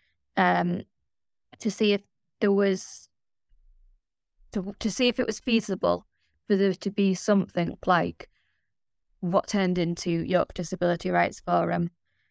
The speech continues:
And I, along the way, fell into the role of chair, <laughs> and that's where we are today. So it's kind of very much ingrained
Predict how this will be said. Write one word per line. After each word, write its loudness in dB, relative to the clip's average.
And 0
I, 2
along 2
the 0
way, 4
fell 0
into 0
the 0
role 4
of -4
chair, 2
<laughs> -4
and 2
that's 0
where 2
we 2
are 2
today. 2
So 4
it's 2
kind 2
of -4
very 2
much -4
ingrained 0